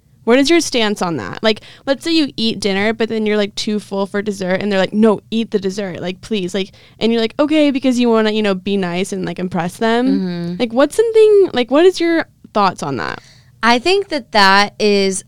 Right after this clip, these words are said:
Speaker 2: up to your partner. So say, like, I'm just throwing out an example. If your partner is a vegan and your family is, like, cooking meat, that is one hundred percent on your partner for not telling the family.
Speaker 1: Yeah.
Speaker 2: Like, the,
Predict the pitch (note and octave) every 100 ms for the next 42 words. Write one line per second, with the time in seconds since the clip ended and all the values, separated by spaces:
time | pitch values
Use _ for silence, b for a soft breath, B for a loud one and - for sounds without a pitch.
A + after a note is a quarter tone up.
0 | - G3+ - A3 G3 - E3+ C3+ - -
1 | A3+ G#3 B3+ C#4 E4 D#4 - - _ B3
2 | A#3+ B3+ C#4 C4 B3+ A#3+ A3 G3+ F3+ F3
3 | E3+ E3+ E3+ - - G3 F#3+ F3+ - _
4 | _ - G#3 A3+ G#3 G3+ G3 A#3 C4 C4
5 | A#3 F#3 F3 F3 F#3 G3 A3 A3 G3+ F#3
6 | F3+ F3 D#3+ E3 E3+ F3+ F#3 F3+ D#3+ -
7 | b b - G3 F3+ F#3 F3 E3 E3 G3+
8 | - b b b _ _ - F3+ G3+ G#3
9 | C4 B3+ - - F#3+ G#3 G3+ G3+ G3+ G3+
10 | A3 G#3 F#3+ F#3+ F3+ E3+ F3 F3 G3+ G#3
11 | - - F#3+ F#3 F3 E3 - E3 D#3+ D#3
12 | D3 A2 G2+ - - - _ _ _ _
13 | _ _ - _ - G#3+ G#3 G3+ F#3+ F#3+
14 | F3+ F3+ F3 A#3 F#3+ B3+ A#3+